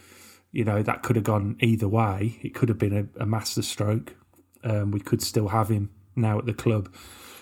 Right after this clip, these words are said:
Um, but that was the first, the first problem. So he, he, he ended up going. Um, you can't replace a player like that overnight, as I've,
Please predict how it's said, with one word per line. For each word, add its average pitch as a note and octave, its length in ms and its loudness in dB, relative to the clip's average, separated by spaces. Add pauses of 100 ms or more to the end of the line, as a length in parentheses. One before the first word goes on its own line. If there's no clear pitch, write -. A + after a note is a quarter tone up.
(140)
Um, A2 640 2 (500)
but A#2+ 120 2
that A#2+ 120 2
was A#2+ 140 -6
the A#2+ 80 0
first, A#2 420 0
the A#2 60 -8
first A2 300 0
problem. C3 300 0
So - 140 -4
he, C3 260 4
he, B2 280 2
he - 200 0
ended A2 220 2
up G#2+ 160 -6
going. G2+ 440 0 (640)
Um, A2 500 -2 (240)
you - 80 -14
can't B2 260 2
replace A2 400 0
a A2 60 -6
player G#2+ 240 0
like G#2+ 220 0
that A#2 120 0
overnight, G#2+ 640 0
as G#2+ 100 -2
I've, G2+ 140 0